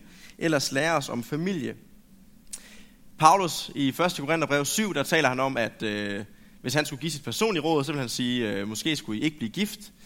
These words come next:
Øhm, men, øh, der er ikke noget galt i at blive gift. Og i den forbindelse, der siger han, at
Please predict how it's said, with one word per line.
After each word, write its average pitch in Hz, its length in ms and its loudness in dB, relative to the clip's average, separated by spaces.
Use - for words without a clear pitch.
Øhm, 107 640 -2
men, 117 240 -2
øh, 113 100 0
der 123 60 2
er - 20 6
ikke 139 120 2
noget 147 120 -2
galt 151 180 2
i 113 40 0
at 104 60 -2
blive 107 120 -8
gift. 120 260 -6
Og 135 180 0
i 165 40 0
den 208 160 4
forbindelse, 180 440 -2
der 135 80 0
siger 170 240 2
han, 123 220 -2
at - 300 -2